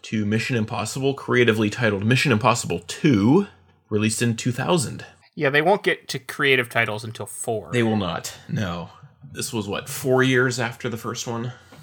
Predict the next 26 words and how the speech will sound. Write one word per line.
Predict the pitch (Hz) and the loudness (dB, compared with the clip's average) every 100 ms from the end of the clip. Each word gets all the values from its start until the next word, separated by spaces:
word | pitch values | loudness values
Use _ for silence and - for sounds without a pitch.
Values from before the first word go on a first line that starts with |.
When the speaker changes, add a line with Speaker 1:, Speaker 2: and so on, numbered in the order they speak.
| - | -16
Speaker 1:
Um, | 104 101 101 98 - - - | -12 -12 -12 -12 -12 -14 -12
Speaker 2:
Yes. | 143 147 151 127 - | -14 -10 -8 -8 -8
Speaker 1:
so | - - - - - 117 113 110 110 - | -10 -8 -8 -8 -2 0 2 2 0 -2
this | 117 123 | 0 2
was | 139 110 | 2 2
a | 117 104 104 | 2 2 0
film | - 127 113 | 0 2 2
directed | 107 110 127 151 | 2 0 0 0
by | 113 107 | 2 2
John | 98 113 127 110 | 2 0 0 -2
Woo, | 104 117 180 233 - _ _ - | 0 0 0 -2 -10 _ _ -8
uh, | 104 101 | -2 -2
story | 104 - - 143 180 185 190 | -2 -2 -2 2 4 4 0
by | - 113 113 113 113 | -4 2 6 6 4
old | 131 156 | 4 2
friends | 131 139 123 117 110 - _ - | 2 4 4 4 -2 -8 _ -4
Ronald | 113 120 | 0 0
D. | 117 117 | 0 2
Moore | 107 117 127 | 4 4 4
and | - 95 98 | 2 -2 -4
Brannon | 98 98 98 | -4 -4 -4
Braga | 95 98 104 135 | -2 -2 2 2
of | 123 92 90 87 - - - | 2 0 -4 -8 -16 -18 -6
Star | - 104 | 2 4
Trek, | 104 139 170 | 4 2 0
so | - 104 92 92 | 2 2 2 -2